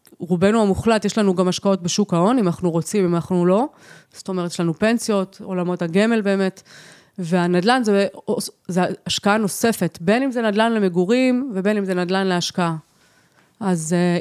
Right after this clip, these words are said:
אי אפשר מבחינתי להסתכל על, אה, רק על ייעוץ משכנתה. צריך גם, אה, לזכור, משכנתה זה משהו שאתה יודע,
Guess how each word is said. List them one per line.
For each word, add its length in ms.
אי 100
אפשר 280
מבחינתי 600
להסתכל 340
על, 380
אה, 220
רק 220
על 100
ייעוץ 280
משכנתה. 560
צריך 260
גם, 180
אה, 200
לזכור, 580
משכנתה 480
זה 120
משהו 280
שאתה 320
יודע, 240